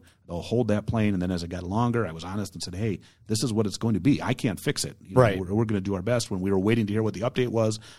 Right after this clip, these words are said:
Speaker 1: we kept telling them that, you know, we sat in Barcelona airport on Sunday for, like, a good five hours, six hours.
Speaker 2: Doing nothing.
Speaker 1: Doing
Speaker 2: And,
Speaker 1: nothing.
Speaker 2: and they,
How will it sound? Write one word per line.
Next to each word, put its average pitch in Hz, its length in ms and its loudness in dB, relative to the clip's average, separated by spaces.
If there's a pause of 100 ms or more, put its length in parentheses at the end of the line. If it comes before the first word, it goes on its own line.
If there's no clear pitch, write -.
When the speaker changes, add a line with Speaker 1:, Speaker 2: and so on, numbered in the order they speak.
Speaker 1:
we 98 100 -4
kept - 220 -4
telling 110 180 0
them 98 80 0
that, - 140 -14 (180)
you 147 60 0
know, 143 80 6
we 156 100 8
sat 147 300 4
in 104 80 4
Barcelona 107 400 2
airport 113 260 0
on 87 280 -2 (200)
Sunday 139 480 0
for, 90 180 -6
like, 92 140 -2
a 98 40 -4
good 95 280 0 (460)
five 120 260 0
hours, 110 400 2
six - 240 -4
hours. 113 420 0
Speaker 2:
Doing 117 220 8
nothing. 117 320 6 (100)
Speaker 1:
Doing 127 140 6
Speaker 2:
And, 127 100 6
Speaker 1:
nothing. 131 140 10
Speaker 2:
and 127 220 8
they, 151 480 10